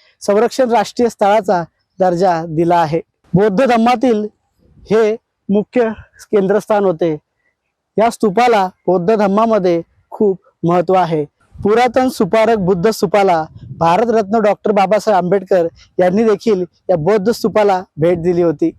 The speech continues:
आपले बौद्ध अनुयायी आहेत, त्यांनी इथे जरूर भेट दिली पाहिजे.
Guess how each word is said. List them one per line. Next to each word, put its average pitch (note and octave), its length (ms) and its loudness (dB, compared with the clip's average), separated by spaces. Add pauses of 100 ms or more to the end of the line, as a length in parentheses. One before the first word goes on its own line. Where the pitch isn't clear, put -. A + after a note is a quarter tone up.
(360)
आपले G#3+ 220 0
बौद्ध G3+ 340 0 (120)
अनुयायी A3 360 0
आहेत, F#3+ 280 0 (400)
त्यांनी G3+ 380 0 (280)
इथे G3+ 360 0 (260)
जरूर G3 300 2
भेट F#3+ 260 2
दिली G3+ 260 0
पाहिजे. F3+ 400 0